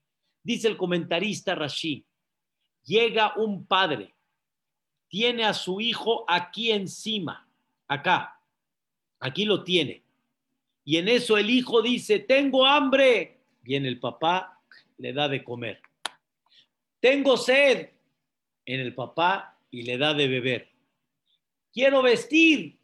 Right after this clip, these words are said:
Y en el papá y le da su traje. De repente, el papá tiene cargando al hijo. El hijo pide, el papá le da. ¿Qué creen? En una de esas,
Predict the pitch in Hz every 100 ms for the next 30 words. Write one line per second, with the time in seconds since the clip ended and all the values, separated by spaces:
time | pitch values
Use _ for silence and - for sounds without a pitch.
0 | _ 143 156 147 147 147 190 220 233 -
1 | _ - _ 156 143 143 175 - 135 156
2 | 147 - 98 _ - - _ _ _ _
3 | _ - 175 202 185 294 226 - 185 185
4 | _ _ _ _ _ 127 127 - 127 185
5 | 233 277 - _ 170 220 - 214 208 226
6 | 214 214 214 - 107 - _ _ 143 190
7 | 226 175 180 269 311 320 339 349 294 -
8 | _ _ _ _ 160 160 175 - 233 233
9 | 208 190 135 - _ _ _ _ - _
10 | - 190 196 185 151 - _ _ - 160
11 | 208 208 175 190 190 220 233 - -